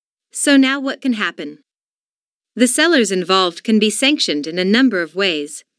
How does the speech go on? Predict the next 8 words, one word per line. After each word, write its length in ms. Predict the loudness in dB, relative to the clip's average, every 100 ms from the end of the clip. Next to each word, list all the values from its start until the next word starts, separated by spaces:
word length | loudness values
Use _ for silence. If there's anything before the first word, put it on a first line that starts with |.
| -2
usually 420 | 2 2 0 -4
by 180 | -2 -2
shutting 420 | -2 0 2 2
down 260 | 2 -2 -2
their 160 | -4 -2
Amazon 500 | 0 2 0 -2 -2
accounts 420 | -4 -2 -2 -4 -4
permanently, 720 | 2 2 2 -4 -10 -12